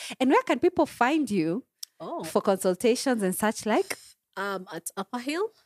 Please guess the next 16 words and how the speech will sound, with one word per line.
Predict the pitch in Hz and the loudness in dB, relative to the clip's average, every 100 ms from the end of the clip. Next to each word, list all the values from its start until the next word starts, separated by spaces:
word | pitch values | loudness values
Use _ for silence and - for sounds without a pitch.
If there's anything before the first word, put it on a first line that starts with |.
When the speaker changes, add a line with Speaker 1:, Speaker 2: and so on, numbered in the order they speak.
| _ _ | _ _
Speaker 1:
Mm-hmm. | 208 196 277 | 2 4 2
Speaker 2:
uh, | 339 165 165 165 165 165 165 165 | 0 -4 -6 -6 -6 -8 -8 -8
Mirazi. | 170 170 175 175 165 220 381 - | -10 -8 -6 -6 -8 -8 -8 -2
Speaker 1:
Mm-hmm. | 208 180 196 392 - | 0 2 2 2 -2
Speaker 2:
That's | - - - - | -12 -8 -10 -6
eighth | 220 247 | -6 -6
floor, | - - 262 392 _ 196 | -12 -6 -4 -4 _ -4
Speaker 1:
Mm-hmm. | 180 196 330 - | 0 0 -2 -6
Speaker 2:
uh, | 160 160 160 156 | -10 -10 -12 -8
room | 170 170 | -8 -6
eight | 175 170 - | -6 -6 -8
oh | 156 | -10
nine. | 156 - 170 - | -10 -12 -10 0
Speaker 1:
Okay. | 180 - 180 359 170 | 0 2 2 2 -2
Speaker 2:
Yes. | - - - | -14 -6 0
Speaker 1:
Online? | 196 185 175 277 | 2 4 2 2